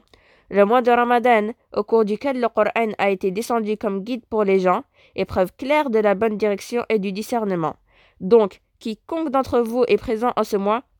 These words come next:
qu'il jeûne. » Le messager d'Allah sallallahu alayhi wa sallam a annoncé la bonne nouvelle aux jeûneurs en disant,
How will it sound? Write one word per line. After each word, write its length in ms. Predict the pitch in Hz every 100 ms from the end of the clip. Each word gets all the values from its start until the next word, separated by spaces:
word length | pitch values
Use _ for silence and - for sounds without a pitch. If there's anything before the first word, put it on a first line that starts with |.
| _
qu'il 240 | - 202
jeûne. » 340 | 185 220 180 147 - _ _ _ _ _ _ _ _
Le 120 | 190 196
messager 420 | 294 349 277 254
d'Allah 340 | 220 214 233
sallallahu 600 | 233 214 202 196 233 240
alayhi 420 | 196 190 220 226
wa 100 | 190
sallam 420 | 196 190 196 226 277 _ _ -
a 240 | 202 -
annoncé 380 | 262 247 - 254
la 140 | 220
bonne 240 | 196 240 233
nouvelle 360 | 196 214 226 -
aux 100 | 208
jeûneurs 480 | 202 190 202 226 -
en 120 | 226
disant, 380 | 196 190 170